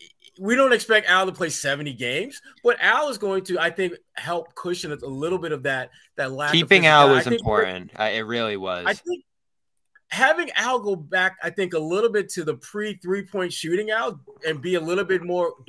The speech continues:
Speaker 1: on the block now, I think this might be the year to kinda cut back on the threes and have him play a little bit more closer to the, to the,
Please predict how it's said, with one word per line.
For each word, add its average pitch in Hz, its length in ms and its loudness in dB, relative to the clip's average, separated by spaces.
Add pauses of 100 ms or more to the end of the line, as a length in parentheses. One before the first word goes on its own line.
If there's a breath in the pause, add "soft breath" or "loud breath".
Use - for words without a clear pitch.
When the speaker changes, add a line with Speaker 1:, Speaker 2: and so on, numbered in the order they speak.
Speaker 1:
on 160 200 -6
the 143 60 -6
block 131 420 -2
now, 254 300 -4 (340 soft breath)
I 175 120 2
think 180 380 -4
this 208 360 0 (240)
might 180 380 -2 (180)
be 170 300 -10
the 147 120 -6
year 160 380 -2
to 143 200 -12
kinda 139 340 -8 (600)
cut 202 280 -4
back 185 280 0
on 165 100 -8
the 151 80 -4
threes 170 400 -6
and 143 100 -6
have 165 180 -2
him 151 80 -10
play 147 180 -6
a - 20 -6
little 156 180 -8
bit 156 120 -8
more 147 180 -8 (260 soft breath)
closer 160 360 -4
to 160 100 -10
the, 139 160 -10 (140)
to 151 100 -12
the, 135 80 -6